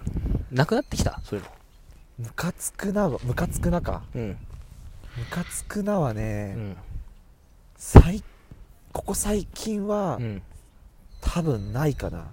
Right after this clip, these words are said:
Speaker 1: えー。
Speaker 2: なんかその、あんまり、なんだろうな。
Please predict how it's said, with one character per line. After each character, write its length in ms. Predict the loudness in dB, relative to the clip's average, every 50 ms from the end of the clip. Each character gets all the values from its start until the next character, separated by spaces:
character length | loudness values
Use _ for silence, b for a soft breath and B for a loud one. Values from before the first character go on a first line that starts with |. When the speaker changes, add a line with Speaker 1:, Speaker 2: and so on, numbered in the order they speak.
| -6 -2 2
Speaker 1:
え 640 | 4 6 6 6 8 8 8 8 6 4 2 -4 -12 -8 -4
ー。 40 | -2
Speaker 2:
な 60 | -2
ん 60 | -2
か 100 | -2 -4
そ 100 | -4 -4
の、 160 | -4 -2 -2 -2
あ 20 |
ん 120 | -2 -2
ま 80 | -4 -4
り、 340 | -4 -4 -4 -4 -6 -6 B B B B B B B B -6
な 120 | -4 -4
ん 60 | 0
だ 100 | 0 0
ろ 100 | 0 0
う 40 | 0
な。 100 | 0 2